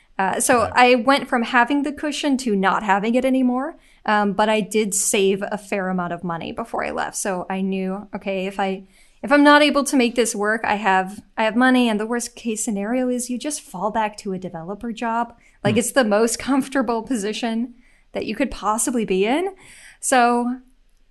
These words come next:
Speaker 1: I don't know. I was just confident that somehow I would make it work. And despite a lot of
Speaker 2: Nice.
Speaker 1: struggles,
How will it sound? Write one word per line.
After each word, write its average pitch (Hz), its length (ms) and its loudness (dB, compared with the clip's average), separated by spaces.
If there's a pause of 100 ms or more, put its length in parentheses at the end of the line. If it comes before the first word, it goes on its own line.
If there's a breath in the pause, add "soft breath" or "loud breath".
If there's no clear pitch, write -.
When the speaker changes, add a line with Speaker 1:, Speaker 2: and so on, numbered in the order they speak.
(160)
Speaker 1:
I 202 100 -2
don't 339 120 0
know. 349 440 0
I 240 100 0
was 294 200 -4
just 294 200 -4
confident 277 460 0
that 254 160 -2
somehow 226 520 0
I 220 100 -2
would 208 200 -2
make 190 220 -4
it 240 100 -4
work. 196 300 -4 (200)
And 196 220 -4
despite 220 440 -2
a 247 100 -2
lot 208 180 0
of 214 60 -4
Speaker 2:
Nice. 190 80 -8
Speaker 1:
struggles, 233 560 0